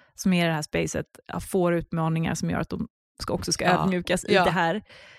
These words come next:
Speaker 1: För att så fort det går upp till huvudet så bara får man en smäll.
Speaker 2: Ja, det är så sant.
Speaker 1: <laughs>
Speaker 2: Då blir det backlash.
Speaker 1: Ja.
Speaker 2: Ja.
Speaker 1: Så det är bra.
Speaker 2: Ja.
Speaker 1: Det reglerar sig själv.
Speaker 2: Exakt.
Speaker 1: Ja.
Speaker 2: Det sköter sig själv på något sätt. Det
Speaker 1: Men jag kan, bara för att komma tillbaka, så ja, det
Speaker 2: Mm.
Speaker 1: finns sjukt mycket,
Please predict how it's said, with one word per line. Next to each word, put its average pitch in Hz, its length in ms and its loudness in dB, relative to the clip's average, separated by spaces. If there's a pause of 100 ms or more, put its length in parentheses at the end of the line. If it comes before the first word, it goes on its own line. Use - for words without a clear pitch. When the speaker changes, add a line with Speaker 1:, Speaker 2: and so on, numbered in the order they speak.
(220)
Speaker 1:
För 190 80 2
att - 80 -2
så 180 100 2
fort 175 200 -2
det 165 80 -2
går 160 100 -2
upp 165 120 -4
till 165 100 2
huvudet 156 260 0
så 165 120 -4
bara 156 320 -2 (220)
får - 100 -8
man 151 120 -4
en 151 60 -4
smäll. - 260 -4 (100)
Speaker 2:
Ja, 180 200 0
det 170 80 -4
är 165 40 -2
så - 160 4
sant. - 400 -2 (100)
Speaker 1:
<laughs> - 300 -12
Speaker 2:
Då 190 100 0
blir 180 120 2
det 165 60 2
backlash. - 500 -2
Speaker 1:
Ja. 208 240 2
Speaker 2:
Ja. 156 260 0 (380)
Speaker 1:
Så 202 60 -2
det 208 100 0
är 226 40 0
bra. 170 140 -2 (180)
Speaker 2:
Ja. 185 140 4
Speaker 1:
Det 180 60 8
reglerar 202 300 4
sig 190 140 -4
själv. - 200 -2
Speaker 2:
Exakt. - 640 2
Speaker 1:
Ja. 175 220 0
Speaker 2:
Det 185 100 2
sköter 180 240 -2
sig 160 140 -4
själv 165 200 -4
på - 100 -10
något - 200 -8
sätt. - 200 -8
Det 220 120 6
Speaker 1:
Men 208 140 6
jag 214 140 4
kan, 202 260 -4
bara 202 160 2
för - 80 -6
att - 40 -16
komma 190 140 2
tillbaka, 170 220 0
så 170 120 -2
ja, 175 400 2
det 175 60 2
Speaker 2:
Mm. 170 80 4
Speaker 1:
finns 151 120 -2
sjukt 180 480 -2
mycket, 147 460 -2